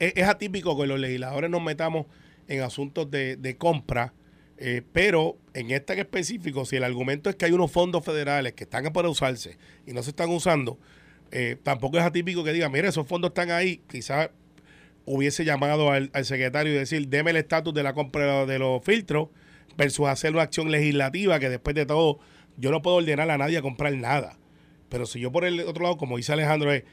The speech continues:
"Mira, hay unos fondos federales ahí, ¿usted los va a usar sí o no? ¿Por qué usted no los va a usar?". Pues eso es válido a un legislador, eh, porque tiene un interés en su distrito y que, y que sus estudiantes de su distrito estén bien.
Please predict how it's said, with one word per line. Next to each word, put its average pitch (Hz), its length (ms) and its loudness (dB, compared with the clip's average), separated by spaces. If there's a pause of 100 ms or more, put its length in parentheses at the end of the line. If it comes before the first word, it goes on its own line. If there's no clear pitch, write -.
(180)
"Mira, 156 160 2
hay 147 60 4
unos 151 160 0
fondos 175 240 -2
federales 160 340 4
ahí, 107 160 -2 (280)
¿usted 120 180 0
los 175 100 4
va 196 40 6
a 196 40 8
usar 190 220 6
sí 214 160 4
o 175 100 10
no? 135 220 4 (540)
¿Por 113 180 2
qué 180 80 2
usted 190 180 2
no 185 80 4
los 180 140 6
va - 40 6
a 165 40 4
usar?". 113 260 -2 (420)
Pues 120 160 -8
eso 117 200 2
es 190 120 -2
válido 175 300 4
a 151 40 6
un 139 80 4
legislador, 147 540 4 (440)
eh, 123 140 -2
porque 131 200 0
tiene 131 140 2
un 165 80 4
interés 160 320 4
en 180 80 2
su 151 140 0
distrito 156 420 0
y 151 60 0
que, 147 140 0
y 135 120 -4
que 131 120 -2
sus 123 140 -2
estudiantes 120 640 -2
de 143 120 2
su 123 100 -8
distrito 123 340 -6
estén 139 240 -2
bien. 147 280 2